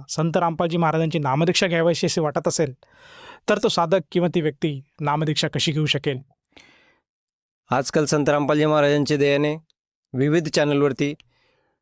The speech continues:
Speaker 2: त्यांचे सत्संग चालता, प्रवचन चालता.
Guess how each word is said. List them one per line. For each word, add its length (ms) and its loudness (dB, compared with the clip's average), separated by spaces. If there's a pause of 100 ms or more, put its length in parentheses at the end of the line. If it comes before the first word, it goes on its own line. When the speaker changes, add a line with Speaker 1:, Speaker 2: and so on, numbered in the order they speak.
(560)
Speaker 2:
त्यांचे 240 0
सत्संग 340 0
चालता, 340 -2
प्रवचन 400 0
चालता. 340 -2